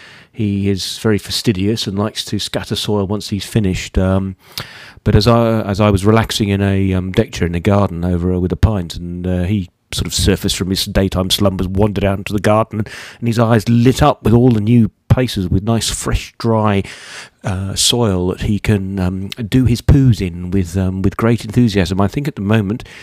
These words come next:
he's probably spoilt for choice. Um, so, um, hopefully <laughs> that will, um, mean he'll leave some of the more delicate, uh, plants alone. But no, generally he's quite a,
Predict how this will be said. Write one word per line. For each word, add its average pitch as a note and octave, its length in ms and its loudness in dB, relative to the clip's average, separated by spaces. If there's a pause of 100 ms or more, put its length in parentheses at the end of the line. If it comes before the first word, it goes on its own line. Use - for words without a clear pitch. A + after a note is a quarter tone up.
(300)
he's - 160 -6
probably C#3+ 380 -2
spoilt - 480 -2
for C3 140 -6
choice. - 560 -4 (880)
Um, G#2 480 -4
so, A2 360 0
um, G2 280 -4
hopefully B2+ 340 0
<laughs> - 80 -4
that - 180 -2
will, G2+ 200 0 (520)
um, F#2+ 460 -2
mean G2+ 240 0
he'll G2+ 160 2
leave G2+ 240 2
some G#2 140 0
of F#2+ 80 0
the F#2+ 40 0
more F#2+ 160 2
delicate, G2 600 0
uh, F2+ 280 -8 (100)
plants F2+ 340 -4
alone. F2+ 320 -4 (460)
But - 160 -4
no, E2 200 -2 (120)
generally E2 320 -2
he's F2+ 160 -4
quite E2 320 -6
a, F2+ 160 -4